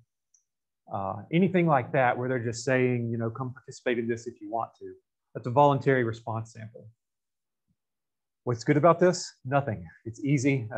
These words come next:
That's why people do it. Um, what's bad about this?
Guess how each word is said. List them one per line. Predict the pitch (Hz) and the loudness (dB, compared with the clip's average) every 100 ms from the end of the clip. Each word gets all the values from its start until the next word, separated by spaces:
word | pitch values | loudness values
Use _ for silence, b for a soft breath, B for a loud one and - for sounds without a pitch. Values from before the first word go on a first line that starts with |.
| 123 | -10
That's | 120 110 | -10 0
why | 113 | 0
people | 113 113 101 | 2 -4 -2
do | 135 107 | -4 -4
it. | 113 _ _ _ _ _ _ _ _ _ - | -6 _ _ _ _ _ _ _ _ _ -8
Um, | 117 101 104 107 104 _ _ _ - | -6 -4 -8 -12 -18 _ _ _ -6
what's | 214 156 | -4 2
bad | 214 214 | 4 4
about | 113 98 113 | 2 0 -2
this? | 104 - | -8 -10